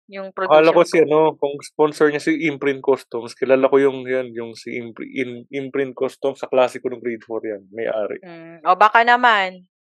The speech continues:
Speaker 2: <laughs>
Speaker 1: I-plug mo na.
Speaker 2: Baka naman.
Speaker 1: <laughs> I-plug
Speaker 2: Baka
Speaker 1: mo
Speaker 2: naman,
Speaker 1: na,
Speaker 2: partner.
Speaker 1: pagawa tayo
Speaker 2: Oo.
Speaker 1: ng ano. Anong ginagawa niya?
Speaker 2: Mga jersey ng pangmotor.
Speaker 1: Ah, akala ko ano.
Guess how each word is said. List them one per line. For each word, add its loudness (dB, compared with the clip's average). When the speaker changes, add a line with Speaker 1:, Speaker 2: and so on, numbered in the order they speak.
Speaker 2:
<laughs> -8
Speaker 1:
I-plug 6
mo 6
na. 8
Speaker 2:
Baka 4
naman. 6
Speaker 1:
<laughs> 2
I-plug 2
Speaker 2:
Baka -
Speaker 1:
mo 4
Speaker 2:
naman, 6
Speaker 1:
na, 2
Speaker 2:
partner. 8
Speaker 1:
pagawa 8
tayo 8
Speaker 2:
Oo. -4
Speaker 1:
ng -2
ano. -10
Anong 2
ginagawa 4
niya? -12
Speaker 2:
Mga 2
jersey 0
ng -8
pangmotor. -2
Speaker 1:
Ah, 0
akala -4
ko -6
ano. -10